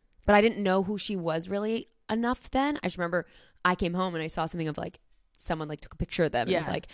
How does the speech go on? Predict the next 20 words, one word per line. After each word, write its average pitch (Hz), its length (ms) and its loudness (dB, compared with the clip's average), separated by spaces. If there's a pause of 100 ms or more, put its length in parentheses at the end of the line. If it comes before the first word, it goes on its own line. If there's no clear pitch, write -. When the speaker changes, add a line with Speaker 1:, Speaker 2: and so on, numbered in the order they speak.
(160)
Speaker 1:
"Are 175 120 0
they 180 100 2
together?" 170 340 -2
And 147 80 -2
I 156 40 -4
was 151 100 -8
like, - 140 -10 (100)
"Oh, - 140 -12 (320)
they 214 120 2
are. 269 220 2
We 170 80 -2
saw 240 180 0
them, 160 220 0
like, 175 200 -4
sharing 170 220 -2
ice 196 140 0
cream 156 180 -4
or 151 60 -8
something 151 260 -6
cute." - 220 -6